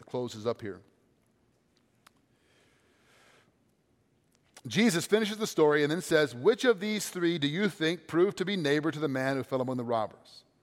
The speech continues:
He said, "The one who showed him mercy." And Jesus said to him, "You go and do likewise." Jesus asks a very simple question here. "Which of these three do you think proved to be ne-,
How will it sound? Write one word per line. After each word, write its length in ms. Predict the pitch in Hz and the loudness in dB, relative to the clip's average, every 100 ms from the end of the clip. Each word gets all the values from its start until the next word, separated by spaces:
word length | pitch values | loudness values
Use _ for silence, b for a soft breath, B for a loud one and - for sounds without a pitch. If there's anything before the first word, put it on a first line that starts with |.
| _ _ _ _ _ _ _ _ _ - | _ _ _ _ _ _ _ _ _ -2
He 140 | 143 | -2
said, 220 | - 143 | 2 0
"The 60 | 127 | 0
one 260 | 123 147 | -2 -2
who 120 | 139 127 | -2 -4
showed 300 | - 131 120 | -4 -4 -4
him 100 | 113 | -6
mercy." 340 | 104 - - _ _ _ _ _ _ _ _ _ _ _ _ | -10 -12 -20 _ _ _ _ _ _ _ _ _ _ _ _
And 100 | 117 | -10
Jesus 260 | 123 113 110 | -8 -8 -6
said 160 | 117 | -6
to 60 | 104 | -6
him, 140 | 110 | -10
"You 200 | 104 135 | -4 -4
go 420 | 123 110 87 110 135 _ _ _ _ _ _ _ | -2 -6 -6 -12 -18 _ _ _ _ _ _ _
and 120 | 113 | -12
do 100 | 101 | -10
likewise." 720 | 107 110 110 87 - _ - _ _ _ _ _ _ _ _ _ _ _ _ _ B B B B | -4 -4 -6 -18 -20 _ -20 _ _ _ _ _ _ _ _ _ _ _ _ _ B B B B
Jesus 340 | - 214 214 202 | -2 0 2 2
asks 420 | 156 175 165 - | 4 2 0 -4
a 40 | |
very 180 | 143 147 | 0 0
simple 260 | - 175 147 | 0 -4 -2
question 400 | 156 147 - 104 | 0 0 -2 -10
here. 220 | 104 - _ _ _ _ _ _ _ _ _ _ _ _ _ _ _ _ _ | -12 -16 _ _ _ _ _ _ _ _ _ _ _ _ _ _ _ _ _
"Which 240 | - 180 - | 2 2 2
of 100 | 196 | -2
these 200 | 190 - | -2 -6
three 280 | 156 165 170 | -2 0 0
do 80 | |
you 100 | 143 | -4
think 180 | 151 156 | -2 -4
proved 240 | 135 160 147 | -2 -4 -4
to 40 | |
be 200 | 143 143 | -4 -6
ne-, 240 | 139 135 | -6 -8